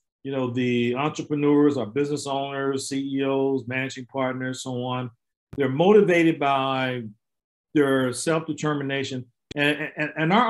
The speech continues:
entrepreneurs, as well as our professionals, come from an extremely wide array of professions and industries. So I could,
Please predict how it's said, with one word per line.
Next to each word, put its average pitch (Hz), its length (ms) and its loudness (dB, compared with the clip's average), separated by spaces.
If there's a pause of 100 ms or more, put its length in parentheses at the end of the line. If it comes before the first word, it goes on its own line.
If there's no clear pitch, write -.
entrepreneurs, 160 680 2
as 127 140 -8
well 170 180 2
as 156 100 0
our 143 120 -2
professionals, 135 720 -6 (360)
come 151 300 0
from 131 480 0 (320)
an 127 180 -4
extremely 160 600 2
wide 143 680 0 (240)
array 135 680 2
of 120 200 -4
professions 135 640 -4
and 117 140 -4
industries. 117 500 -6 (280)
So - 120 -2
I 135 120 4
could, 147 260 -8